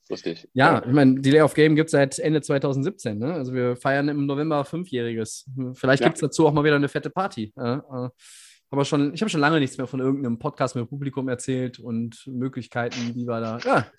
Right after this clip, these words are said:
Speaker 1: <laughs>
Speaker 2: Wir trinken jetzt erstmal. Prost.
Speaker 1: Ja, Prost.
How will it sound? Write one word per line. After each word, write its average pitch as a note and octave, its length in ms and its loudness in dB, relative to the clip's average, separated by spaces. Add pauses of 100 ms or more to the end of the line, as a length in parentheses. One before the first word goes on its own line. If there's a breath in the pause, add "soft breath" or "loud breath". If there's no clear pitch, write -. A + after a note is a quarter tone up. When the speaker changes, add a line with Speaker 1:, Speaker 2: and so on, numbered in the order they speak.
Speaker 1:
<laughs> - 800 -10
Speaker 2:
Wir - 100 4
trinken A3 260 4
jetzt D3 120 4
erstmal. B2+ 360 2
Prost. - 540 0 (100)
Speaker 1:
Ja, A#2+ 300 6
Prost. - 540 -2